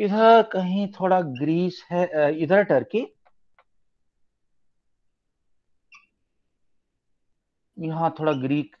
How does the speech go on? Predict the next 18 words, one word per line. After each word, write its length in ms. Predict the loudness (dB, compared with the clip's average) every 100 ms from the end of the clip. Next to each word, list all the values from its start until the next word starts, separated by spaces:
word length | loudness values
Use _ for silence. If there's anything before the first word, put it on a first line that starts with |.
| -8
Greece 300 | -6 -4 0
आइलैंड्स 420 | 0 0 -4 -8
हैं 80 | -8
सारे, 300 | -6 -6 -8 _ _ _ _ _ -6
इधर 160 | 0 2
रोमानिया, 440 | 2 2 2 2
हमारा 300 | 2 4 2
कुछ 180 | 2 -4
countries 420 | -4 -2 -4 -4
हैं, 80 | -6
चेकोस्लोवाकिया, 960 | -6 -8 -10 -12 -6 -2 -2 -2 -4 -4
इधर, 240 | -4 -4 -4
इधर, 220 | -6 -6 -8
इधर, 560 | -8 -6 -4 -4 -6 -8 _ _ _ -10
इधर 300 | -8 -6 -4
है 80 | -4
तुम्हारा 420 | -6 -2 2 4
वो 520 | 4 0 -2 -4 -8